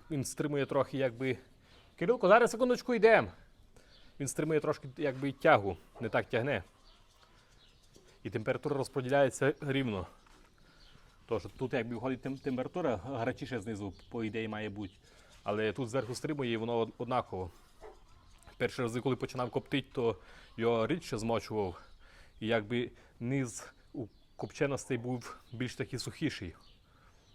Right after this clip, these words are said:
Тож воно виходить, там температура є, тоді охолоджується, зразу без форсу, а, а так воно рівномірно тримає температуру. І отакий кострик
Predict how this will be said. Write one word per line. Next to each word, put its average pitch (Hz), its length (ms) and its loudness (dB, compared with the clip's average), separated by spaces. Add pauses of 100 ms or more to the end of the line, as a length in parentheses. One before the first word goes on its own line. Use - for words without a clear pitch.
(120)
Тож 98 240 -2
воно 101 260 -4 (1400)
виходить, 147 460 0 (420)
там 104 260 -6 (100)
температура 120 460 -4
є, 139 80 -2
тоді 113 200 -4
охолоджується, 117 560 -4
зразу 107 260 -2
без 110 180 -10
форсу, 117 260 -6
а, 104 160 0
а 104 80 -10
так 123 200 -4
воно 113 180 -4 (360)
рівномірно 107 580 -2 (600)
тримає 101 300 -4
температуру. 95 600 -6 (3750)
І 240 80 -4
отакий - 260 -4
кострик - 480 -4